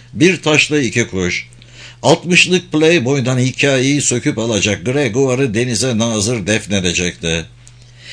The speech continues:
Elinde çalan cep telefonunu birkaç saniye sonra fark etti. Ekibine özgü S M S çınlaması. Pascal Viard'ın on ikinci bölgedeki evinin adresi.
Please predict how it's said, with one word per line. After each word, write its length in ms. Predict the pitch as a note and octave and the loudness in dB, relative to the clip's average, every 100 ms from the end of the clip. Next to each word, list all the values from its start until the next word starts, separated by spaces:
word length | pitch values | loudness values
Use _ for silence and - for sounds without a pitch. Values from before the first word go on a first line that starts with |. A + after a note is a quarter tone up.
| - - | -20 0
Elinde 420 | C#3+ G3 G3 F#3+ | 2 4 2 2
çalan 380 | F3+ E3+ F3 F3 | 2 2 2 2
cep 260 | C#3+ E3+ - | 0 -2 -2
telefonunu 640 | C3+ A#2+ G#2 F2+ D#2+ G2+ | 0 0 -2 -2 -2 -2
birkaç 400 | C#3 C3+ D#3 D#3 | -2 -2 -4 -4
saniye 400 | - C#3 B2+ C3+ | -4 -4 -2 -2
sonra 320 | - B2+ B2+ | -2 0 -2
fark 320 | - F2+ F2+ | 0 -2 -2
etti. 460 | E2 E2+ - D#2 D2+ - - - - | -4 -4 -4 -4 -6 -10 -20 -16 -4
Ekibine 520 | B2+ - C3+ C3+ D3 | -2 0 -2 0 -2
özgü 560 | - F2 D#2 D#2 G2+ - | -2 -2 -2 -2 -4 -2
S 200 | A#2 A2+ | -4 -2
M 140 | G#2 G#2 | 0 0
S 100 | - | 0
çınlaması. 800 | G2+ F2+ F2 E2+ D#2+ E2 D#2+ E2 - - - - - | -2 -2 -2 -2 -2 -2 -4 -6 -16 -20 -20 -20 -2
Pascal 560 | D#3 F#3+ - F#3+ F#3 F3 | 0 0 2 2 2 2
Viard'ın 640 | F3 D#2 D#2+ D2+ G2+ G#2 | 2 2 -2 -2 -2 -2
on 200 | B2+ D#3 | -2 -4
ikinci 440 | A2+ A2+ A2 G2 | -4 -4 -2 -2
bölgedeki 520 | G#2 F#2+ E2+ F2 G2+ | -2 -2 -2 -2 -2
evinin 440 | E2 B2 A#2+ A2+ A2 | -2 -2 -2 -2 0
adresi. 640 | F2+ D2+ E2+ D#2+ E2 D#2+ | -2 -2 -2 -2 -2 -4